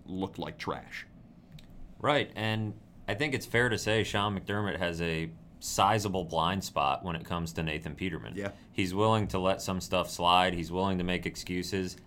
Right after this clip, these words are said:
Speaker 2: He saw something in Nathan Peterman that led him to believe he was ready last year heading into that Chargers game, and he went out and soiled himself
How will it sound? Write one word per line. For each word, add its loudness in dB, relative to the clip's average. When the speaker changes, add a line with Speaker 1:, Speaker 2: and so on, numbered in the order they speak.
Speaker 2:
He 0
saw 6
something 0
in -2
Nathan 0
Peterman 0
that -2
led 2
him 0
to -2
believe -2
he 0
was -2
ready 2
last 4
year 0
heading 0
into -4
that 0
Chargers 2
game, -6
and 0
he -4
went -2
out 0
and -6
soiled 2
himself -2